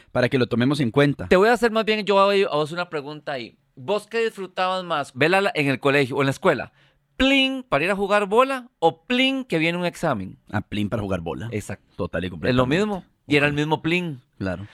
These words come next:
Speaker 2: Pero lo que pasa es que voy con mi pareja esa noche a hacer algo, pero es diferente.
Speaker 1: Exacto.
Speaker 2: Es diferente. Esto es a ir a hacerme un autoexamen.
Speaker 1: Exacto.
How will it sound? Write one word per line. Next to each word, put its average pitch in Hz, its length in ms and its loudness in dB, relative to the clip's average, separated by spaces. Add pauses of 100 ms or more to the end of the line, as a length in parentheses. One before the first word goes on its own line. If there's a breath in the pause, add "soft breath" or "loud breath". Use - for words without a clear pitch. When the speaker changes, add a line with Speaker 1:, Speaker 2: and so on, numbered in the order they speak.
(120 soft breath)
Speaker 2:
Pero 165 180 6
lo 160 80 4
que 143 120 -2
pasa 156 200 0
es - 80 -8
que 220 240 0
voy 135 160 2
con 190 180 -2
mi 196 100 -2
pareja 151 380 0
esa 175 160 -6
noche 175 280 -4
a 135 40 -4
hacer 135 160 -4
algo, 160 280 0
pero 135 160 -4
es 127 60 -6
diferente. 120 680 -4
Speaker 1:
Exacto. - 340 -14 (220 soft breath)
Speaker 2:
Es 139 160 0
diferente. 123 420 -2
Esto 131 140 -6
es 147 80 -8
a 131 180 0
ir 143 180 0
a 160 40 0
hacerme 147 380 -4
un 139 160 -2
autoexamen. 107 880 -4
Speaker 1:
Exacto. 85 460 -14